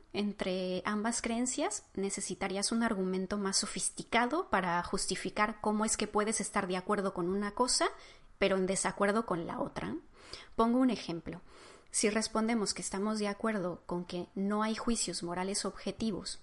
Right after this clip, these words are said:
que todos los juicios morales son una expras-, expresión de los valores de una cultura o de unos individuos particulares, pero a la vez contestamos que los actos de genocidio son prueba de la maldad humana,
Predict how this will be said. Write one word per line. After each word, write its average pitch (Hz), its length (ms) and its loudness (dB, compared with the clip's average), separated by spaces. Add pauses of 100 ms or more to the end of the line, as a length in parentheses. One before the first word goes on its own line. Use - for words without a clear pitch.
que 180 100 -6
todos 196 180 0
los 202 140 -2
juicios 202 340 -6
morales 208 380 0
son 180 160 0
una 180 140 0
expras-, - 440 -4
expresión 202 600 -2
de 190 80 0
los 185 160 -2
valores 190 380 0
de 190 100 0
una 196 160 2
cultura 196 580 0
o 170 40 0
de 180 100 -2
unos 180 200 -2
individuos 190 440 0
particulares, 220 720 -2 (580)
pero 190 220 4
a 190 60 2
la 185 160 4
vez 214 200 4
contestamos 185 760 -2
que 190 180 -2
los 180 300 2
actos 208 300 0
de 208 80 0
genocidio 180 680 0
son 185 240 0
prueba 185 320 2
de 170 80 -4
la 170 140 -2
maldad 180 320 0
humana, 233 420 0